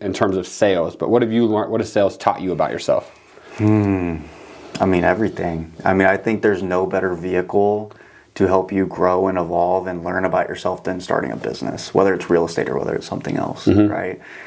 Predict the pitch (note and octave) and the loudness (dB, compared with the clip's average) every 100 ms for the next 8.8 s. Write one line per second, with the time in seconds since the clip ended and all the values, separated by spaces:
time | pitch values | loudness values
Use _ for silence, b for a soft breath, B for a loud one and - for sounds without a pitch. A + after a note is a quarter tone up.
0 | B F#2+ F#2+ F#2+ F#2 F#2 F#2 F2 F2+ F2+ | B 0 2 4 2 2 0 0 2 2
1 | F2+ B B F2+ G2 F2+ F2+ - G2+ G#2 | -2 B B 0 2 2 -4 2 2 2
2 | - G#2+ G#2 G2 F#2+ F#2+ F#2 F#2+ F#2 F#2+ | -2 0 2 2 0 -2 0 0 0 0
3 | F#2 D#2+ C2+ - A2 G#2+ G#2 G#2 G2+ G2+ | -2 -2 -4 0 2 4 2 0 -2 -4
4 | B B B - F#2 F2 F#2+ G2+ F#2+ - | B B B -6 -4 0 2 2 0 -2
5 | - G2 A2+ A2+ A2 - G#2 G2+ G2 G2 | -2 2 4 4 2 0 -6 -6 -4 -4
6 | G2 F#2+ F#2 - A#1 D#2 A2+ C#3 B2 A2+ | -4 -4 -6 -6 -2 0 0 2 2 4
7 | G#2+ A2 A2 A2+ A2+ G2+ D#2+ G2 G2+ G#2 | 4 2 4 2 0 0 0 2 0 -2
8 | - B B B F#2 F#2 F2 | -6 B B B 0 0 -2